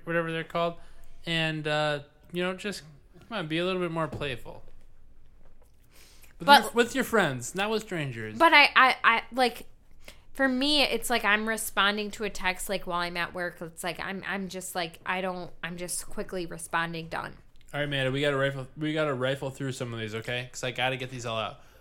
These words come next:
Speaker 2: Why do
Speaker 1: Um,
Speaker 2: you gotta get 'em all out?
Speaker 1: Because I wanna make sure, I don't want to ask people for questions and them not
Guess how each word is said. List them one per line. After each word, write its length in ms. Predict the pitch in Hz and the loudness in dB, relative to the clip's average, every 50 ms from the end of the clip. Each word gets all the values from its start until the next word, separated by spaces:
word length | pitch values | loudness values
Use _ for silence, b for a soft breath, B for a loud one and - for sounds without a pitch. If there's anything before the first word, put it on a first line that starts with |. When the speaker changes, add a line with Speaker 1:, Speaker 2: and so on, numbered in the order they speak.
| b b b - | b b b -6
Speaker 2:
Why 180 | - 269 269 240 | 4 6 6 8
do 80 | - | 8
Speaker 1:
Um, 60 | 339 381 | 6 4
Speaker 2:
you 40 | |
gotta 220 | 381 - 339 320 311 | 6 6 4 4 4
get 180 | 311 311 320 | 0 -2 -2
'em 120 | 311 302 302 | -2 -2 -2
all 180 | 311 302 302 | -4 -2 0
out? 380 | 302 294 294 254 196 - - - | 0 2 2 0 0 -4 -8 -8
Speaker 1:
Because 260 | 147 165 - 190 180 | -8 -6 -6 -2 0
I 60 | 170 | 0
wanna 200 | 160 160 165 175 | 2 2 2 2
make 200 | 185 185 180 170 | 2 2 0 -2
sure, 120 | - - - - | -4 -8 -2 0
I 60 | 175 | 2
don't 120 | 175 196 208 | 2 4 4
want 220 | 208 202 196 - - - - - | 2 2 0 0 -4 -12 -14 -8
to 120 | - 185 170 | -4 -2 0
ask 240 | 160 175 170 170 - | 0 0 0 0 -2
people 180 | 180 175 170 | -4 -4 -4
for 260 | 165 - - 165 156 135 | -4 -6 -6 -4 -4 -4
questions 480 | 143 - 156 151 151 - 151 139 127 | -4 -2 -4 -4 -2 -4 -8 -8 -8
and 100 | 139 135 | -8 -8
them 140 | 131 131 131 131 | -6 -6 -4 -4
not 320 | 131 123 123 117 95 - | -4 -4 -4 -4 -6 -10